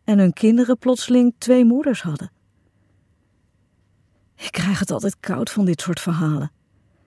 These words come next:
Ik ervaar ze als een regelrechte aanval op mij.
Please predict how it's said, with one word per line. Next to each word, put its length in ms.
Ik 140
ervaar 360
ze 100
als 180
een 120
regelrechte 760
aanval 420
op 140
mij. 380